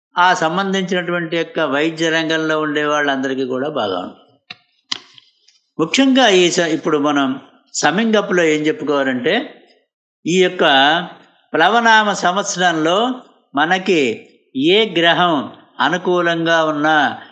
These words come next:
ఏ గ్రహం అనుకూలంగా లేకపోయినా, అననుకూలంగా ఉన్నప్పటికీ,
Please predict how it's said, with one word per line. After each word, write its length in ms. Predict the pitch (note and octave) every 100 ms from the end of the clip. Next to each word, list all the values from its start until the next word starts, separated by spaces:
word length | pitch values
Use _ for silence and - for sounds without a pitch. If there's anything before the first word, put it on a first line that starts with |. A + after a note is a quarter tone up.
| _
ఏ 200 | D#3 F#3+
గ్రహం 320 | F#3+ F#3+ F3 F#3
అనుకూలంగా 1120 | D#3+ D#3 E3+ F3+ F3 F3 E3+ F3 D3 C3+ -
లేకపోయినా, 720 | A2 C3 F3+ F3+ E3 D#3+ D#3
అననుకూలంగా 880 | B2+ C3 F3 F#3+ F#3+ F3+ F3 E3+ E3+
ఉన్నప్పటికీ, 680 | D#3+ D#3 D3+ C#3+ C#3+ B2+ -